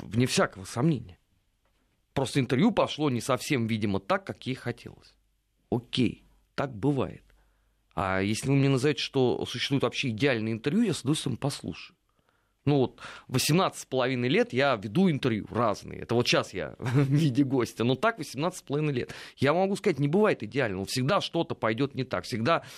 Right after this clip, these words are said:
либо ты будешь недоволен, либо твой собеседник. Но это же не повод для того, чтобы не публиковать. Это первый момент. Второй момент. Это же все-таки, извините, не тетя Дуся из, э, деревни Толстые Утюги, это Нобелевский лауреат,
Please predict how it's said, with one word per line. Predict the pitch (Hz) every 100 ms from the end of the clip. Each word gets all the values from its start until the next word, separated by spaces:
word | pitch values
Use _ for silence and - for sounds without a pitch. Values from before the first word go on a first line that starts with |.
| -
либо | 151 147
ты | - 269
будешь | 202 180 151
недоволен, | 139 139 139 117 110
либо | 151 -
твой | 160
собеседник. | - 131 156 - 73 - - _ _ _ _ _ _ _ -
Но | 151
это | 135
же | 151
не | 165
повод | 240 277 170
для | 143
того, | - 139
чтобы | 120 120
не | 156
публиковать. | - 90 87 - 104 64 -
Это | 120
первый | - 123 90
момент. | 85 73 53 -
Второй | - 156 127
момент. | 87 76 50 - _ _ _ _ _ _ - -
Это | 135
же | 131 -
все-таки, | - 151 - 127 - - -
извините, | 123 117 170 156 120
не | 143
тетя | 214 233 151
Дуся | 117 147 117 - - _ _ _ _ _ _
из, | 127 123 110
э, | 123 117
деревни | 117 175 151 123
Толстые | 120 175 135 - 120
Утюги, | 110 165 120
это | 98 131
Нобелевский | 165 170 151 - 123
лауреат, | 120 135 123 95 -